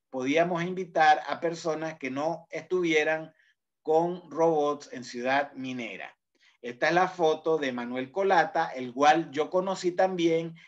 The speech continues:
el ocho de febrero del dos mil veinte y también conocí en Costa Rica al C E O Greg Rowowski. También conocí a otro vice-, vicepresidente, Peter.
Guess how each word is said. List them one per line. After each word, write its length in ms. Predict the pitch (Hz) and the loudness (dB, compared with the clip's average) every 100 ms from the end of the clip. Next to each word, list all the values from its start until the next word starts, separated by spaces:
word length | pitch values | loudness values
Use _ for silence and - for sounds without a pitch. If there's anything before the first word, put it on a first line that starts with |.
| - | -12
el 180 | 127 131 | -6 -4
ocho 260 | 135 165 | -4 -2
de 140 | 170 170 | 0 0
febrero 720 | 175 180 165 151 156 160 156 | 0 -2 0 2 2 0 -4
del 220 | 123 120 113 | -12 -12 -10
dos 160 | 117 | -12
mil 360 | 113 139 160 165 | -8 -8 -8 -8
veinte 680 | 131 156 143 139 139 147 - _ _ | -2 0 0 -6 -8 -8 -10 _ _
y 100 | 143 | -12
también 400 | 139 135 143 160 | -6 -4 -4 -4
conocí 500 | 170 180 185 185 175 | -2 -2 -2 0 0
en 120 | 147 | 0
Costa 360 | 135 170 165 185 | -4 -6 0 0
Rica 420 | 175 165 - - | 0 -4 -4 -4
al 300 | - 131 127 | -4 -6 -10
C 280 | 117 156 156 | -6 0 2
E 40 | |
O 320 | 165 170 165 117 | 4 2 0 -10
Greg 380 | 139 156 180 180 - | -2 0 0 -2 -10
Rowowski. 920 | 131 131 135 160 151 - _ 87 - _ _ _ - | -6 -4 0 0 0 -8 _ -20 -20 _ _ _ -8
También 340 | 127 135 139 | -6 -4 -4
conocí 560 | 139 160 180 175 170 170 | -2 -4 -4 -2 0 2
a 160 | 131 | 2
otro 280 | 131 135 151 | 0 -2 -6
vice-, 320 | 156 139 151 139 | -6 -10 -10 -10
vicepresidente, 1160 | 131 127 127 156 156 185 175 160 165 170 170 _ - | -14 -14 -8 -8 -4 0 0 0 -4 -6 -6 _ -4
Peter. 540 | 160 135 110 92 _ | -4 -4 -14 -16 _